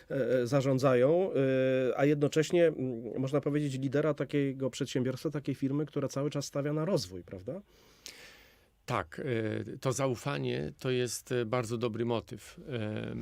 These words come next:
Speaker 2: my stawiamy bardzo mocno na wartości w naszym przedsiębiorstwie i mamy szereg wartości, których się trzymamy, a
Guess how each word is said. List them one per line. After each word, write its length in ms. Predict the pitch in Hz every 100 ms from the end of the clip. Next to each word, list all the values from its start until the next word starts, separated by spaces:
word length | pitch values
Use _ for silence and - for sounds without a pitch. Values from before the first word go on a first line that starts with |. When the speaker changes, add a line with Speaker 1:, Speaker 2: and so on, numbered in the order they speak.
| 117 127
Speaker 2:
my 180 | 127
stawiamy 460 | 127 131 123 127 127
bardzo 440 | 120 123 110 120
mocno 360 | 113 120 - 120
na 140 | 117
wartości 560 | 110 113 - 123 - 110
w 40 |
naszym 300 | 104 104 113
przedsiębiorstwie 920 | 107 110 - 110 107 107 - - 117 151 - - - - -
i 100 | 127
mamy 240 | 120 120
szereg 340 | 113 139 131 113
wartości, 540 | 123 - 131 - 120
których 300 | - 123 120
się 120 | 131
trzymamy, 640 | - - 120 107 110 110 165 _ _ _ _ -
a 340 | 135 107 110